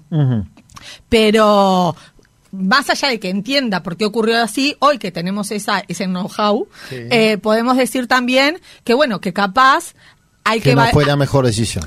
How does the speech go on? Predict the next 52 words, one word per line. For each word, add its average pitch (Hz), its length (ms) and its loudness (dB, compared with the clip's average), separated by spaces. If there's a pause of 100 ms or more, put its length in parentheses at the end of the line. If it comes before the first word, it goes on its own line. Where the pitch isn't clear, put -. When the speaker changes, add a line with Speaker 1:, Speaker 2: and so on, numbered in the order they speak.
(140)
Speaker 2:
No 523 100 -2
sé - 200 0
si 294 100 -4
fue 302 140 -2
la, 285 160 -2 (180)
yo 392 220 0
creo, 427 180 -2
yo 392 140 -2
la, 381 180 -2
cuando 262 220 0
digo 339 160 0
la 311 100 4
entiendo, 330 460 -2
creo 311 240 -2
que 247 260 -2 (140)
en 214 160 0
el 220 100 2
lugar 277 220 4
de 339 80 -2
ella 320 180 -2
tal 254 140 0
vez 247 140 -4
hubiera 240 160 -2
hecho 226 160 -4
lo 196 120 0
mismo. 165 280 -2
O 165 40 -6
sea, 131 140 2
no 104 80 2
Speaker 1:
Claro. 123 140 2
Speaker 2:
sé 151 40 -2
si 202 80 -4
no 175 80 -4
fue 175 100 -6
la 170 60 -4
mejor 165 200 -8
decisión. 165 380 -10 (340)
En 294 180 2
ese 339 180 -2
momento 320 320 -4
y 311 60 -2
en 269 80 0
esas 254 180 -6
circunstancias. 175 640 -6
Pero 240 280 0
hoy 349 280 2 (840)
me 254 180 0
parece 277 300 -2
que 254 80 -2
la 254 80 0
enseñanza 277 520 -2
es, 190 240 -4